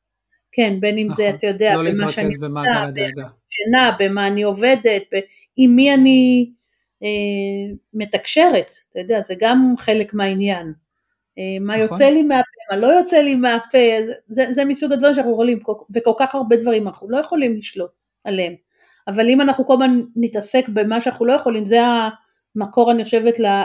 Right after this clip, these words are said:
Speaker 1: לדאגה ולחוסר השקט המאוד מאוד גדול. אתה יודע, אמרת, "העתיד לא ידוע", הוא באמת לא ידוע, אבל הוא לכולם לא ידוע. אז מה שאני יכולה לעשות זה, אתה יודע, אז אם, אם הוא לא ידוע, אז האם אני חוסכת לעתיד,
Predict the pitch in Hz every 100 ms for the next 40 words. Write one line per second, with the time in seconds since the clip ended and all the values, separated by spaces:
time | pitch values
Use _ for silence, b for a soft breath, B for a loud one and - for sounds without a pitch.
0 | - 202 185 185 180 180 196 180 214 220
1 | 202 196 202 202 170 254 254 233 190 185
2 | 180 185 180 180 185 185 156 - _ _
3 | _ _ 202 226 202 208 208 220 196 185
4 | 190 190 247 226 233 226 220 196 196 220
5 | 370 311 208 180 180 160 - _ _ _
6 | _ _ - 208 233 240 226 - 247 277
7 | 311 269 208 175 156 151 139 _ _ _
8 | 202 208 233 262 254 247 240 247 240 233
9 | 302 277 208 208 214 202 214 175 165 -
10 | 240 247 240 269 269 262 247 233 240 277
11 | 233 214 208 233 226 220 233 220 b b
12 | b b - 233 - 254 262 285 285 269
13 | 262 262 285 294